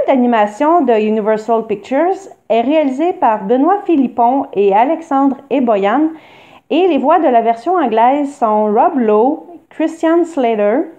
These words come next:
Patton Oswalt, Ed Helms et Jeff Dunham. Dans un pays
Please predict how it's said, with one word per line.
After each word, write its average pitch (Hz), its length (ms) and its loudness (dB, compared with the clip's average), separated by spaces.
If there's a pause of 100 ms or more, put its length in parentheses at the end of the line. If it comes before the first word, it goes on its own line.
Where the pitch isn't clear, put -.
(360)
Patton 294 500 0
Oswalt, 254 760 -2 (460)
Ed 233 180 0 (120)
Helms 262 560 0 (340)
et 277 280 -2 (100)
Jeff 302 300 0 (340)
Dunham. 185 540 -4 (340)
Dans 254 200 -2
un 571 200 0
pays 339 220 2